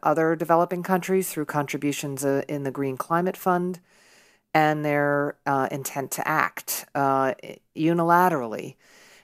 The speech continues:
And so the conversation is more about what more they can do with support from developed countries rather than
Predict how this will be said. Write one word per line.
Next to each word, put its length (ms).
And 140
so 200
the 80
conversation 720
is 180
more 240
about 440
what 200
more 340
they 180
can 200
do 260
with 200
support 440
from 300
developed 420
countries 440
rather 360
than 440